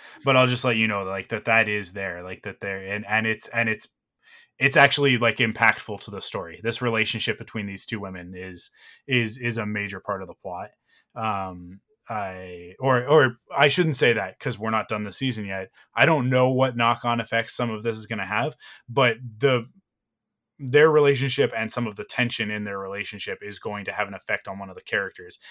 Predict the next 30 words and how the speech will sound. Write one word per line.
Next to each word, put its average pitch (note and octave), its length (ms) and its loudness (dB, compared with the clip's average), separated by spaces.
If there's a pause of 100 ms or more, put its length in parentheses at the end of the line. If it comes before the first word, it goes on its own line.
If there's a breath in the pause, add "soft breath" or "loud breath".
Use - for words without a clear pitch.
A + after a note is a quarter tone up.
(140 loud breath)
that's - 180 -4
going A2+ 260 -2
to G#2 80 -2
have G2+ 440 0 (420 soft breath)
a B2 100 4
knock-on G#2+ 480 0
effect G2 380 -8
on G2 140 -6
the F#2 80 -10
plot F#2+ 440 -6
of G2+ 200 -14
the F#2 120 -12
story, G#2 600 -12
right? G2 260 -10 (100)
So, F#2+ 440 -6
I, F#2+ 320 -8
she's B2 200 -6
gonna A#2 140 0
make A2 180 2
decisions F#2+ 500 -8
based G2 280 -8
on G2 100 -8
certain G#2+ 340 -6
things, F#2+ 420 -10 (500 loud breath)
uh, G2 300 -4 (380)
or G#2+ 180 -4
already G2 260 -4
has F#2 340 -12
even, E2+ 280 -20 (120)
um, F2 380 -14